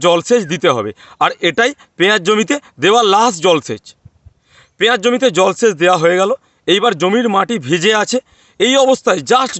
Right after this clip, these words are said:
যখন জমিতে ঢোকা যাবে, সেই অবস্থায় এই ভিটামিনটা দিতে হবে। এই ভিটামিনটা যদি আপনারা এই সময় দিতে পারেন, তাহলে পেঁয়াজ খুব বড় বড় হবে। এই সময় আপনারা দেবেন পিলাটাস। এই পিলাটাস আপনারা দেবেন পনেরো লিটার জলে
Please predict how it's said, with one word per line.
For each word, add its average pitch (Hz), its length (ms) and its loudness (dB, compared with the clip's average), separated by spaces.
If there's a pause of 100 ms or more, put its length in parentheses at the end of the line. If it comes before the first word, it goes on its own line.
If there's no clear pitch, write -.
যখন 240 180 2 (100)
জমিতে 220 260 0 (120)
ঢোকা 196 320 0
যাবে, 147 180 -4 (560)
সেই 254 220 0 (100)
অবস্থায় 269 400 0 (280)
এই 226 200 2
ভিটামিনটা 180 520 0
দিতে 156 240 -2
হবে। 101 160 -10 (720)
এই 247 120 2 (100)
ভিটামিনটা 247 480 0
যদি 247 120 -4 (100)
আপনারা 240 200 0 (160)
এই 220 120 -2
সময় 240 240 2
দিতে 202 220 -2
পারেন, 151 180 0 (240)
তাহলে 190 280 2 (280)
পেঁয়াজ 220 240 0 (120)
খুব 311 140 2 (100)
বড় 240 200 4
বড় 185 120 4 (100)
হবে। 120 140 -4 (800)
এই 240 220 2
সময় 277 220 2 (140)
আপনারা 226 280 2
দেবেন 233 180 0 (300)
পিলাটাস। 220 440 0 (600)
এই 247 120 2 (140)
পিলাটাস 247 400 0 (140)
আপনারা 226 320 2
দেবেন 196 160 0 (520)
পনেরো 285 340 4
লিটার 202 300 0
জলে 180 180 2